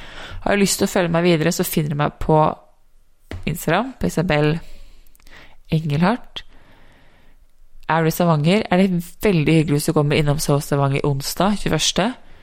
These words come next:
klokken åtte. Da har vi, da har de kundekveld, og så skal jeg ha middag i Stavanger, ehm, på torsdag, hvor jeg legger link i bio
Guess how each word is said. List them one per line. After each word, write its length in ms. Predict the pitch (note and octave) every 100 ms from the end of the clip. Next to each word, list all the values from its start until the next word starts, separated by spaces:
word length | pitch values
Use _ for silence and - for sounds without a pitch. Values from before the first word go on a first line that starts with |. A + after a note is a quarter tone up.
| - - - -
klokken 300 | E3 E3 -
åtte. 460 | F3 - - G3 G3+
Da 60 |
har 180 | E3 D3+
vi, 120 | D3+ - -
da 180 | - D#3
har 80 | D#3
de 100 | D3+
kundekveld, 560 | - E3 D#3 - E3+ -
og 60 | E3
så 60 |
skal 240 | D#3+ - D3+
jeg 120 | D#3+
ha 40 |
middag 720 | D#3 D#3 D#3 D#3 D#3+ C3+ D3 D3+
i 60 |
Stavanger, 600 | D#3+ D3+ D3 C#3+ D#3+ A3+ - - - - - - - - - - - - -
ehm, 880 | D#3+ D#3 D3+ D3+ D3+ D3+ D#3 D#3 - _ _ _ _ - -
på 100 | G#3+
torsdag, 560 | - C#3+ D3+ - D3 - - - -
hvor 120 | D#3+
jeg 140 | D#3+
legger 340 | E3 D3+ D#3 D#3
link 560 | D#3+ E3 G3+ A#3+ -
i 80 | E3+
bio 360 | D#3+ D3+ E3+